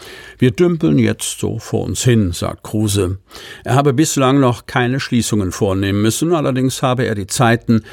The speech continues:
an den Stationen angepasst. Wer sich aber in Cuxhaven testen lassen möchte, könne dies zwischen acht und zweiundzwanzig Uhr tun,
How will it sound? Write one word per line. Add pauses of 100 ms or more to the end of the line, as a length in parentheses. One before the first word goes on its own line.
(120)
an
den
Stationen
angepasst.
Wer
sich
aber (180)
in
Cuxhaven
testen
lassen
möchte, (240)
könne
dies
zwischen
acht
und
zweiundzwanzig
Uhr
tun,